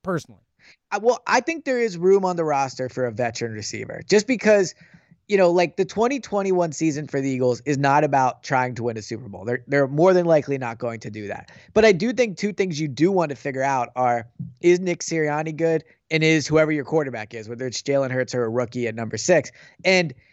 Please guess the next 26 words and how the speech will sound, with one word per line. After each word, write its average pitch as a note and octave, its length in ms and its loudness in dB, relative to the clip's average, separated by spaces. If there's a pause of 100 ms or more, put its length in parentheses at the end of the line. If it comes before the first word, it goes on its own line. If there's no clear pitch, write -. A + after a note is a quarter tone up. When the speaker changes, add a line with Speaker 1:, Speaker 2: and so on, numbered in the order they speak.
(160)
Speaker 2:
you F#3+ 180 2
do C4 280 4
have G#3+ 200 2
to F3+ 80 -8
give E3+ 240 -2
that, E3 300 0 (320)
both F3 400 0
of - 20 -16
them, E3+ 160 -4
like, D3 220 -8
some G3 460 2
pieces B2+ 640 -8 (140)
to D3+ 120 -6
try D3 380 0
to C3 440 -4 (220)
figure D#3 280 0
that C#3 160 -4
out. A2+ 240 -8
That's G#3+ 200 2
why, G3 380 2 (240)
if E3 160 -4
it F3+ 60 2
was F3 180 0
up F3+ 140 0
to E3+ 80 -12
me, A#3+ 260 -6